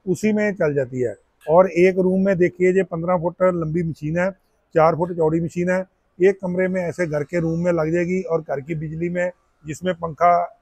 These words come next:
आपने लाइट चलाते हो, फ्रिज चलाते हो, उसी लाइट में ये मशीन रनिंग में आ जानी है और अपना बिजनेस घर में बैठे बैठे बिजनेस करके एक डेढ़ लाख रुपया महीना आराम से कमा सकते हो। और ये पेपर, इसका raw material की बात करें,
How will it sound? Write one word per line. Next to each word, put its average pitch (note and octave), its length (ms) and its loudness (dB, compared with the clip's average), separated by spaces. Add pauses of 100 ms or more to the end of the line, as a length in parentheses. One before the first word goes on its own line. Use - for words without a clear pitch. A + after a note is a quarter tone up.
आपने D#3+ 280 -2
लाइट D#3+ 240 0
चलाते D#3+ 360 -2
हो, E3 80 -2
फ्रिज D#3 200 -6
चलाते D#3+ 360 -4
हो, E3 140 -4 (380)
उसी F#3+ 180 0
लाइट F3 260 6
में E3+ 140 -4
ये E3 120 0
मशीन D#3 440 -6
रनिंग E3 260 -2
में D#3+ 80 -4
आ D3 80 -2
जानी D3+ 220 -6
है E3 160 -6 (320)
और D#3+ 120 0
अपना D#3+ 260 -2
बिजनेस D3+ 440 -4
घर C#3+ 120 -2
में D#3+ 180 -4
बैठे D3 220 -2
बैठे D3 340 -4 (400)
बिजनेस D#3 320 -2
करके D#3 500 -4
एक D3+ 140 -6
डेढ़ D#3+ 160 -2
लाख D3 220 -4
रुपया D3 220 -4
महीना C#3 260 -10
आराम C#3 240 -10
से D3 140 -14
कमा C3+ 220 -12
सकते A2+ 340 -20
हो। F#2 60 -16 (500)
और F3+ 240 6
ये G3 60 4
पेपर, F#3 360 0
इसका F#3+ 280 2
raw E3+ 180 4
material F#3 320 -2
की G3 80 0
बात E3 220 0
करें, F3 300 0